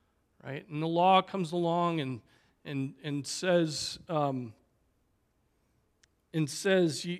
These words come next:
you know, you, you can't, you can't eat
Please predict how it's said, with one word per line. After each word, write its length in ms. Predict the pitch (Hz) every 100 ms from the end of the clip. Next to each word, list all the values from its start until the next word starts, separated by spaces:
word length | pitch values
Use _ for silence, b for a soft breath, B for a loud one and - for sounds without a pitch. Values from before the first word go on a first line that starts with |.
| 185
you 100 | 165
know, 140 | 143
you, 260 | 143 147 147 _ _
you 160 | 151 143
can't, 420 | - 190 180 160 _ _ _ _ _
you 160 | 165 165
can't 400 | - 208 196 185
eat 480 | 190 185 175 - -